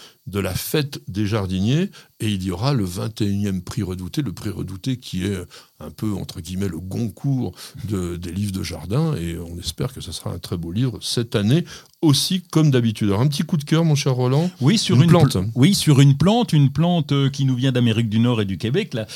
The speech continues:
Speaker 2: Silphium perfoliatum, on l'appelle la, la sylphie. Alors, elle est intéressante d'abord d'un point de vue agricole, parce qu'on va l'utiliser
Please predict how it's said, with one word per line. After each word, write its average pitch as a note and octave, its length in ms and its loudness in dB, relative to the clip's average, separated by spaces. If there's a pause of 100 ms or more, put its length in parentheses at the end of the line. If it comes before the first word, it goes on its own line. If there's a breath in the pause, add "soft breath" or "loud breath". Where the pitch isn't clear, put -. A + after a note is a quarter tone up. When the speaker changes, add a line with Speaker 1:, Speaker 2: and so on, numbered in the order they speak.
(120 loud breath)
Speaker 2:
Silphium E3+ 920 0
perfoliatum, C#3 1120 0
on A2+ 60 0
l'appelle G#2+ 400 -2
la, E2 160 -2 (220 loud breath)
la F2+ 160 0
sylphie. D#3+ 800 2 (220 loud breath)
Alors, D3+ 260 2
elle E3 80 2
est E3 40 4
intéressante D#3 640 4
d'abord B2+ 280 4
d'un A#2+ 120 2
point A#2+ 180 2
de A#2 80 2
vue A#2 120 2
agricole, A#2+ 500 6
parce G2 180 0
qu'on B2 120 -2
va G#2 80 2
l'utiliser G#2 640 -2